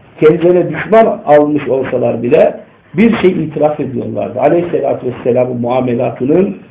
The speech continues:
üstün olduğunu, dürüst olduğunu, yalancı olmadığını, emanete ihanet etmediğini bildirmektedir.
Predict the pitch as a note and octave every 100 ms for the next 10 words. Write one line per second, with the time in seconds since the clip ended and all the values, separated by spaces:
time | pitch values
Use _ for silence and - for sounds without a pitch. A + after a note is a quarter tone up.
0 | _ - C#3 C#3 C#3+ D#3 D3 C3 C3 B2+
1 | D3 - - _ _ _ _ _ _ _
2 | C#3+ D#3 F3 - D3 C#3+ C3+ B2+ D3 -
3 | B2+ C#3 C#3 C#3 C#3+ D#3 D#3+ D3+ C#3 C3+
4 | C#3 F3 - - _ - C#3 D3 D3 D3
5 | C#3+ D#3+ C#3+ C#3+ C3+ C#3+ C#3 D#3+ F#3 D3
6 | C3 A#2+ B2 B2+ D3+ - - _ B2+ B2
7 | B2+ - - - - -